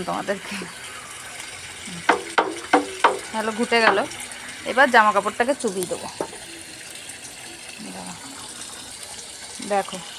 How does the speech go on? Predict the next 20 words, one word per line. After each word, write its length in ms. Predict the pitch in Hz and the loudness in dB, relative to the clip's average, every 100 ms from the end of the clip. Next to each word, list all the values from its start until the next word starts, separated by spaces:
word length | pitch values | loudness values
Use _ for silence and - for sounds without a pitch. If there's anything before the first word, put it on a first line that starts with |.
| - - - - - - - - | -12 -12 -12 -12 -10 -10 -6 4
কত, 220 | 226 226 - - - - - - - - - | 4 4 0 -12 -12 -12 -12 -10 -10 -10 -10
কত 300 | - 208 - 285 240 | -4 -4 -2 -4 0
জামা 220 | 220 202 | 0 0
কাপড়। 260 | 196 - 196 | -2 -2 -2
এতে 140 | 269 | 2
জামা 300 | 240 196 214 | 6 6 6
কাপড় 260 | 226 254 294 | 6 4 4
বলতে 220 | 311 330 | 4 2
কিছু 180 | 311 320 | 0 2
নেই, 160 | 247 233 - - - - - - - - | 2 2 -4 -12 -12 -12 -6 -6 -6 4
সব 120 | 254 240 | 8 8
বেড 180 | 214 220 - | 8 4 8
কভার 240 | 240 262 | 12 12
আর 80 | 254 | 12
বালিশের 400 | 208 214 - 214 | 8 6 4 2
ওয়ার, 160 | 180 180 - - - - - - - - - - 214 | 2 0 -6 -12 -12 -12 -14 -12 -14 -12 -12 0 8
গায়ে 220 | 208 220 | 10 10
দেওয়ার 240 | 220 226 | 8 8
বেড 200 | 220 214 - | 6 4 8
কভার, 380 | 220 214 214 | 8 12 10